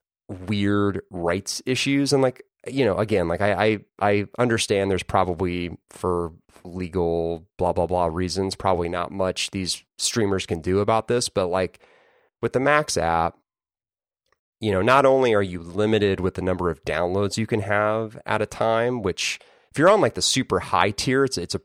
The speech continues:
pretty high number. It's, like, a hundred, you know, different items. But on the kinda, like, I guess, middle tier that I'm on, it's only thirty items,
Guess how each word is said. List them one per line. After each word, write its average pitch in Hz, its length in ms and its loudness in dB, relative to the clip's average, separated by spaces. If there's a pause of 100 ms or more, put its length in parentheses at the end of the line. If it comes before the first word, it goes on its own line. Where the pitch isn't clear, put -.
(160)
pretty 110 240 -4
high 87 280 0
number. 87 300 0
It's, 110 120 -4
like, 90 100 -6
a 85 60 -14
hundred, 87 720 -4 (180)
you 90 140 -4
know, 78 300 -6 (720)
different 101 420 2
items. 123 640 -2
But 92 340 0
on 104 200 2
the 90 280 0
kinda, 104 260 -2
like, 82 160 -4 (240)
I 92 120 -4
guess, 90 160 -6
middle 92 360 0
tier 95 320 -4
that 82 120 -4
I'm 92 240 0
on, 82 180 0
it's - 100 -2
only 160 220 0
thirty 104 640 -2 (100)
items, 80 840 -4